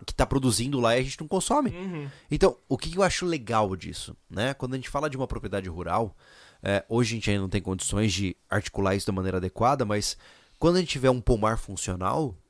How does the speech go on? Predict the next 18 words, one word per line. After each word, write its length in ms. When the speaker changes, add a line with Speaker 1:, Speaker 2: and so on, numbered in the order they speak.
Speaker 1:
além 460
do 140
pomar, 420
o 60
cara 180
tem 260
que 140
ter, 180
sim, 520
uma 160
estrutura 480
muito 440
boa 360
pra 200
criação 420
de 100
geleias, 680
conservas, 1000